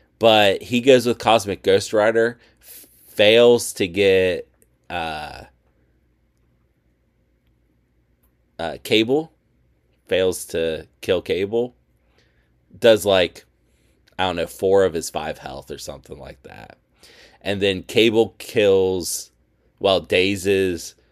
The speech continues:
Star-Lord, and he doesn't have another activation. And I could put Colossus with a move within range two of Cable and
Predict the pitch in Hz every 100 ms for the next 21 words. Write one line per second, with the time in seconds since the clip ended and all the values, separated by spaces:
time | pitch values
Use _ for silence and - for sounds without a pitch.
0 | _ - 98 101 110 117 131 147 - _
1 | - 90 113 104 101 95 92 90 85 85
2 | 87 82 73 - 76 80 - - - -
3 | - _ _ _ _ _ _ - 92 98
4 | 87 95 98 - 87 - 113 - - 98
5 | 98 120 123 156 170 - - - _ _
6 | _ _ _ _ 110 107 101 90 95 107
7 | 127 147 - - 92 101 - - 95 107
8 | 123 110 107 107 107 - - 98 95 95
9 | 95 - 87 85 - - 110 127 165 175
10 | _ _ _ - 95